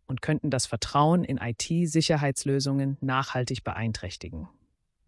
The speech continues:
Solche Schwachstellen und die daraus resultierenden Angriffe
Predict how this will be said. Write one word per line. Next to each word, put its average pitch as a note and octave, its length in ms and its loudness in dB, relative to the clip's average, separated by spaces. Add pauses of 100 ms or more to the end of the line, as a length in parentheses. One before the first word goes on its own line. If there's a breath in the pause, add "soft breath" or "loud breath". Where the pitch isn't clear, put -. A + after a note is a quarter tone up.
(480)
Solche E3+ 340 4
Schwachstellen F3+ 800 6
und C#3+ 180 -2
die C3 80 0
daraus C#3+ 400 6
resultierenden C#3 640 2
Angriffe D3+ 640 2